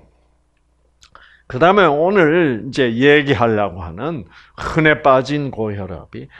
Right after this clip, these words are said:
어, 이런 고혈압은, 어, 뭐 이건 거의 드물고 이 혈압은 꽤 있고 시민성 혈압은 많아요. 많고 그 다음에 오늘 얘기하려고 하는 것이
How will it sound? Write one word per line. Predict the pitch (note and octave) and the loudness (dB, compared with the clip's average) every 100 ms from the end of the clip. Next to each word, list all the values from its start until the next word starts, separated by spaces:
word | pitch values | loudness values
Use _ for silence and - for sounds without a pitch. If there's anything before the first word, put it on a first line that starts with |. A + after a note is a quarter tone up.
| - - | -20 -12
어, | G2+ - - | -10 -10 -10
이런 | C3+ D#3 G3 G3 F3+ C3+ | -4 -2 -2 -2 -8 -12
고혈압은, | - C#3+ C#3+ B2+ C#3 C#3 G#3 D#3+ - _ _ - | -4 0 0 0 -4 -4 -8 -10 -16 _ _ -18
어, | - E2 - - - - _ _ _ | -16 -14 -16 -18 -20 -20 _ _ _
뭐 | C3+ C#3 | -6 -4
이건 | E3 F#3+ D3+ | -4 -4 -4
거의 | - B2+ E3+ A#3 G#3 - | -2 2 4 4 0 -4
드물고 | A#2 B2 D3 - D#2 D2 A2+ _ _ _ _ _ _ | -8 -6 -8 -10 -14 -16 -20 _ _ _ _ _ _
이 | E3 F#3+ | -2 2
혈압은 | F#3 F3+ E3+ F3+ F3 - | 4 4 2 0 -8 -2
꽤 | G3+ F3+ | 2 2
있고 | D#3+ D3 - - E2 D3 - _ _ _ _ _ _ | 2 -6 -8 -16 -14 -14 -18 _ _ _ _ _ _
시민성 | - D3+ D#3 F3 G3 G3 | -10 -4 -2 2 2 2
혈압은 | F3 E3+ E3 F#3 E3 | 2 2 0 -2 -2
많아요. | A#2+ A2 G#2+ G2 D2 - _ _ - | -4 -4 -4 -8 -12 -20 _ _ -20
많고 | G2 F#2 A2+ F2 | -20 -16 -14 -14
그 | - G#2 | -12 -4
다음에 | E3+ D#3+ F#2+ - - _ _ _ - - _ - | -2 -2 -6 -14 -20 _ _ _ -20 -20 _ -12
오늘 | C3 C#3+ C3 B2+ | -8 -6 -6 -6
얘기하려고 | A2+ G2+ F2+ F#2+ F2+ F2 E2 | -6 -6 -8 -10 -12 -14 -18
하는 | D2 | -20
것이 | - C3+ E3+ | -20 -16 -16